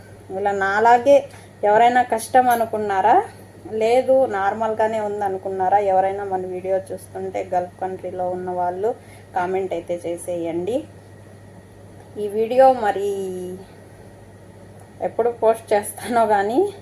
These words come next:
ఇదైతే లాస్ట్ రోజు తీసిన వీడియో అండి. ఒకరోజు వెనకో లేదా ఆ రోజు, ఈ రోజే పోస్ట్ చేస్తానా అనేది అయితే తెలియదు కానీ చాలా కష్టం అయితే ఉంటుంది.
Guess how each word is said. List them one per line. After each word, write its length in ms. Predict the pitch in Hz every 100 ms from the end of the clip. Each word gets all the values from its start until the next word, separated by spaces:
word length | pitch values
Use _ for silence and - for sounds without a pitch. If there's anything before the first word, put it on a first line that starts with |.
| -
ఇదైతే 380 | 185 180 175 214
లాస్ట్ 420 | 190 175 185 -
రోజు 500 | 202 202 185 180 175 -
తీసిన 360 | 185 196 190 190
వీడియో 420 | 190 185 190 190
అండి. 420 | 180 180 196 254 320 - - - - -
ఒకరోజు 440 | 185 196 196 202 196 190 185 185 170 -
వెనకో 500 | 185 185 175 220 - -
లేదా 280 | 190 190
ఆ 120 | 196 180
రోజు, 280 | 185 185
ఈ 260 | 196 180 196
రోజే 680 | 202 202 208 208 202 190 180 -
పోస్ట్ 260 | 190 190
చేస్తానా 420 | 180 175 - 180 180
అనేది 340 | 175 175 175
అయితే 220 | 170 180
తెలియదు 420 | 185 180 180 185
కానీ 380 | 180 170 185 240 - - - - - - - -
చాలా 440 | 180 180 185 208 196
కష్టం 480 | 190 180 - 196
అయితే 260 | 190 180 185
ఉంటుంది. 680 | 185 180 175 185 180 190